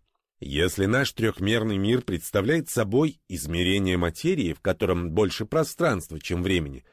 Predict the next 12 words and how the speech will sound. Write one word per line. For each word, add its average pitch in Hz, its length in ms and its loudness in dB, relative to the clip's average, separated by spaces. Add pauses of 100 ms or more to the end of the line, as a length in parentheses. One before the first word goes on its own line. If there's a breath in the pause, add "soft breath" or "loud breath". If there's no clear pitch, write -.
(240 soft breath)
то 76 120 -4
квантовый 110 600 2
мир 127 200 4
является 110 640 2
измерением 110 840 0 (340 soft breath)
антиматерии, 110 1200 0 (280 soft breath)
местом, 85 460 -2
где 82 100 0
больше 90 360 0
времени, 113 400 0
чем 69 240 -14
пространства. 80 680 -6